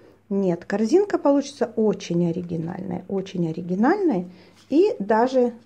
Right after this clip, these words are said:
вряд ли поверят, что она у вас будет ручной работы. Вот так.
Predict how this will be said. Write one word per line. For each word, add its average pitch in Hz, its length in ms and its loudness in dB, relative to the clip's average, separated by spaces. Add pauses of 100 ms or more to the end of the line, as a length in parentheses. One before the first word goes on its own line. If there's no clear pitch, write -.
(100)
вряд 185 420 0
ли 156 160 -10 (200)
поверят, 311 460 0 (480)
что - 420 -4
она 185 400 0 (460)
у 175 80 -4
вас 233 340 -2
будет 233 380 -4
ручной 180 560 -6 (760)
работы. 175 720 -4 (520)
Вот - 160 -10
так. 160 360 -10